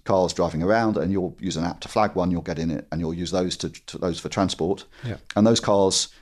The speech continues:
Speaker 1: will be much heav-, more heavily utilised.
Speaker 2: Yeah.
Speaker 1: So if you own a car, the percentage of time it's actually being driven is whatever it is, three or four percent. If everybody's using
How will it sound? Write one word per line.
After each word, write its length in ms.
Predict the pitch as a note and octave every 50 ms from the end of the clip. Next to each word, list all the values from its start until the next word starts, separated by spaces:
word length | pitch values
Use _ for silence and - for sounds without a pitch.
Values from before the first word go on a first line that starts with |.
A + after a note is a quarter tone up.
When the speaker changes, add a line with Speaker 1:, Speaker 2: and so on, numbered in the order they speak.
| _ _ _
Speaker 1:
will 80 | - F#2+
be 120 | F#2 G2+
much 260 | G2+ A2+ A2+ - - -
heav-, 280 | - A2 F2+ - -
more 140 | A2+ F#2+ F2
heavily 240 | G#2 F2 F2 E2 E2
utilised. 680 | G2+ A#2 A2 - E2+ D#2 D2+ E2 E2+ - - - - - - - -
Speaker 2:
Yeah. 140 | G2+ E2 - - -
Speaker 1:
So 120 | - F2+ F#2
if 120 | F#2 -
you 120 | G2+ - -
own 180 | A#2 B2 B2 A2+
a 60 | F#2+
car, 400 | - - E2 D#2+ E2 E2+ F2+ F2
the 80 | - -
percentage 300 | - - G2+ F#2 - -
of 60 | E2
time 180 | - F#2+ F2 E2+
it's 80 | -
actually 200 | - E2+ - -
being 160 | - E2 D#2+ E2+
driven 320 | A#2 C3 C3+ G#2 F2 D#2+
is 360 | D#2+ D#2+ D#2+ C#2+ - - -
whatever 240 | D2+ D2+ E2 D#2 D#2
it 60 | D#2
is, 260 | F2+ E2+ D2 C#2 -
three 140 | - - E2
or 60 | D#2
four 160 | - - D#2 D#2
percent. 480 | D#2 - - F2+ D#2 E2 - - - _
If 260 | - G2+ G2 - - -
everybody's 460 | G2 F2 G2+ F2+ F#2 F2 F2 E2+ D#2+ E2+
using 500 | F#2 F#2 D#2+ E2+ E2 E2 E2 E2 D#2+